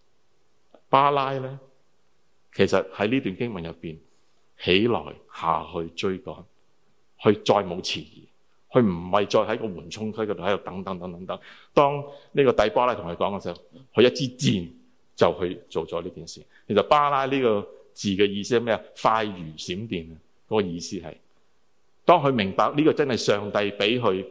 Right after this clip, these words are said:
真正嘅使命嘅時候，而佢得到鼓勵嘅時候呢，佢再唔去猶豫，佢即刻去做呢件事。而去到最後，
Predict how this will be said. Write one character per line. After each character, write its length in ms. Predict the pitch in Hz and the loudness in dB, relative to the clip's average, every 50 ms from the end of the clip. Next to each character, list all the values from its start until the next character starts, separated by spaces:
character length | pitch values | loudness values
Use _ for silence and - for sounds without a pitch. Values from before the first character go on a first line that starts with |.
| - - - _ _ _ | -14 -20 -20 _ _ _
真 360 | - 160 139 139 147 143 - | 2 2 2 2 0 -4 -4
正 260 | - 117 107 101 98 - | -2 -2 0 0 -2 -4
嘅 80 | 107 | -6
使 340 | 92 - - - 117 101 98 | -8 -8 -10 -8 -6 -6 -4
命 180 | 101 101 87 85 | -4 -4 -6 -6
嘅 80 | 92 92 | -8 -12
時 180 | - 95 85 | -10 -6 -6
候， 60 | 85 87 - - - - | -6 -6 -6 -10 -12 -4
而 20 | 117 | -2
佢 80 | 104 | 0
得 200 | 101 113 - - - - - | 2 2 2 2 0 2 2
到 80 | 117 | 2
鼓 240 | 117 120 - 110 120 | 2 2 -2 -2 0
勵 100 | 110 90 | 0 0
嘅 80 | - 87 | -2 -6
時 200 | - - - 80 | -12 -12 -12 -12
候 160 | 76 85 80 | -12 -12 -14
呢， 120 | 80 87 - _ _ _ _ _ _ _ _ _ _ _ _ _ _ _ _ _ _ | -14 -16 -20 _ _ _ _ _ _ _ _ _ _ _ _ _ _ _ _ _ _
佢 320 | - - 107 107 107 - - _ _ - | -2 -2 -2 -2 -2 -8 -16 _ _ 4
再 120 | - 175 | 4 6
唔 240 | 131 127 123 113 98 87 | 6 6 4 2 -2 -4
去 220 | 87 98 95 95 | -4 -4 -4 -2
猶 160 | 90 80 76 76 | -4 -6 -6 -10
豫， 160 | 82 87 - _ - _ _ - | -16 -16 -18 _ -20 _ _ -2
佢 140 | - 107 - | -2 -2 2
即 100 | - 170 | 2 2
刻 340 | 165 - - 127 127 135 - - - _ _ - | 2 0 0 0 0 0 -2 -10 -20 _ _ 0
去 100 | - 101 | 0 0
做 200 | - - 80 78 | 0 0 -8 -10
呢 80 | 80 87 | -12 -12
件 200 | 85 - 78 76 | -14 -14 -16 -16
事。 220 | - - - - _ _ _ _ _ _ _ _ | -16 -16 -18 -20 _ _ _ _ _ _ _ _
而 100 | - 104 | -4 -2
去 280 | 98 98 95 85 - - - - _ _ - | 0 0 0 -2 -6 -12 -20 -20 _ _ 4
到 180 | - 123 117 117 | 4 4 4 4
最 220 | 117 110 101 98 | 2 2 0 0
後， 260 | 95 92 80 80 - | 0 -2 -6 -6 -8